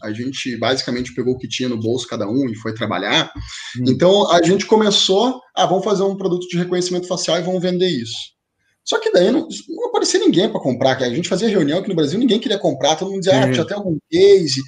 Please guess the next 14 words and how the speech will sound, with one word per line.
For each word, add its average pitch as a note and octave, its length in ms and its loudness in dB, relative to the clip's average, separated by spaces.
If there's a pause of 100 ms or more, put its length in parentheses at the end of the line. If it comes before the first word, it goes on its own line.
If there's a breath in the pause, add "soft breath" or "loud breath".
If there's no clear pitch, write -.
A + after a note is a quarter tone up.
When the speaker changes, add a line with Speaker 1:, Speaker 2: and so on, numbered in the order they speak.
(300 loud breath)
Speaker 1:
Ah, F3+ 240 2
não F#3 120 0
sei, F#3+ 560 4
eu E3 140 0
acho D#3+ 200 0
que - 60 -8
é F#3 40 -6
melhor F3 280 2
não E3 220 -2
agora." E3+ 680 4 (280 loud breath)
E, D#3+ 260 -8
e - 60 0
aí, G#3 240 0
tipo, A3+ 340 -10